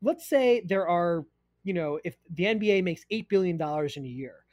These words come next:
how many billions of that is N B A, is player salaries? So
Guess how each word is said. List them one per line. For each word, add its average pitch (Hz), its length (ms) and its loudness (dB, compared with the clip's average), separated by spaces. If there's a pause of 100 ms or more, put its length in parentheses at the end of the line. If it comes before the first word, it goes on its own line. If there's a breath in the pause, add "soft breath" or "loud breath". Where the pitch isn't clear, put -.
(200 soft breath)
how 269 160 0
many 302 220 2
billions 214 420 4
of 170 120 -2
that 156 280 -2
is 151 200 -6
N 180 140 -4
B 175 140 -6
A, 175 100 -2
is 156 80 -8
player 180 320 -2
salaries? 214 600 -4 (220 soft breath)
So 220 440 6